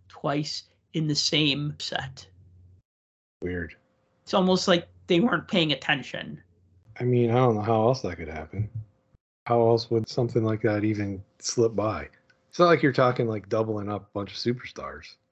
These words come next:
Speaker 1: When you don't do guys in, like, team order, when they're just in, like, random order, then you might have a guy who's, like, card number one twenty-three, and then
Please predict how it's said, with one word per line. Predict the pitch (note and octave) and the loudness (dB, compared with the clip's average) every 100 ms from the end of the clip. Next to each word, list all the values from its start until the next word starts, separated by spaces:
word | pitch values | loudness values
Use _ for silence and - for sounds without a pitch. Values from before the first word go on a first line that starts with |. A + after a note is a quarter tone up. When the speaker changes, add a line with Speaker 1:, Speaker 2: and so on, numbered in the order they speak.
| _ | _
Speaker 1:
When | - B3 | -6 -4
you | B3 | 2
don't | C4 B3+ | 2 2
do | B3 | -2
guys | G#3+ G#3 G3+ F#3 | 2 4 4 0
in, | F#3+ | -6
like, | E3 D3+ - | -6 -6 -10
team | - F3+ | -10 -8
order, | D3 A2+ A#2 B2+ | -8 -8 -12 -12
when | - D3+ | -10 -8
they're | D3 | -8
just | D3 - | -8 -8
in, | D#3 | -8
like, | B2+ | -6
random | D3 D3+ E3+ G3 | 0 0 2 2
order, | G#3 G#3 G#3+ G#3 - _ _ _ _ _ _ _ _ - _ _ _ _ _ _ | 2 2 2 0 -8 _ _ _ _ _ _ _ _ -20 _ _ _ _ _ _
then | G#3+ F#3+ F#3+ | 0 2 2
you | F#3 | 4
might | G3+ F3+ | 6 6
have | F#3 | 4
a | E3+ | 4
guy | E3+ E3+ | 4 4
who's, | E3+ E3 | 2 -4
like, | E3 | -4
card | - D3+ | -4 -4
number | D#3 D#3 | -2 -6
one | C#3+ D3 | -6 -6
twenty-three, | - D#3 D#3 F3 D#3+ C3+ | -4 -4 -2 0 2 2
and | C3+ | -2
then | D3 D3 | -4 -6